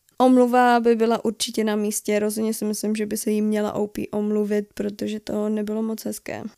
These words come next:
od ní. Další komentář. "Ty jsi kráva. Upřímně, učitelé jsou lidské bytosti. Udělala chybu. Bylo úplně zbytečné to sdílet se skupinovým chatem. Snímek obrazovky by mohly vážně ovlivnit její kariéru."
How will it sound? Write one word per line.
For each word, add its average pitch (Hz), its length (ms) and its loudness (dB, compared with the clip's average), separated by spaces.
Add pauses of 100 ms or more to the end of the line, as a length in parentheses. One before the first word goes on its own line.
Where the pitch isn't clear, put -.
od 202 40 -2
ní. 202 280 -4 (240)
Další 233 420 2
komentář. 214 680 -4 (180)
"Ty 269 120 2
jsi 269 140 2
kráva. 220 480 0 (220)
Upřímně, 240 600 4
učitelé 240 460 2
jsou 240 160 4
lidské 233 360 2
bytosti. 220 540 -4 (160)
Udělala 262 400 8
chybu. 220 440 -2 (180)
Bylo 247 380 2 (180)
úplně 269 440 4
zbytečné 233 580 -2
to 240 120 2
sdílet 233 380 0
se 233 80 0
skupinovým 226 640 2
chatem. 214 380 -4 (460)
Snímek 269 420 2
obrazovky 226 580 2
by 226 60 2
mohly 233 240 2
vážně 226 400 0
ovlivnit 226 460 -2
její 226 160 -2
kariéru." 208 640 -4